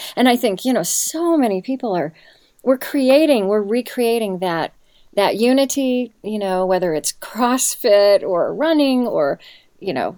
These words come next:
it's in so many ways, just gardening. Um, I think we're,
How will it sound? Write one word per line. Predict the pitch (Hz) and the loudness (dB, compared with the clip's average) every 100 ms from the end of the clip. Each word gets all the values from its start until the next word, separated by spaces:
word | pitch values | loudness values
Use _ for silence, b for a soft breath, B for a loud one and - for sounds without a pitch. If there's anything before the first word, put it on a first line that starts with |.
| _ | _
it's | - 208 180 - | -8 -6 -4 -4
in | 226 | -2
so | - 277 | -2 0
many | 269 240 196 | 0 0 0
ways, | 165 156 - | -2 -2 -6
just | 175 | -8
gardening. | 175 185 220 226 220 214 208 214 B B _ 180 | -4 0 0 0 -2 -2 -4 -10 B B _ -6
Um, | 185 175 165 170 | -4 -4 -6 -6
I | 214 | -4
think | 233 | -2
we're, | 208 175 | -2 -4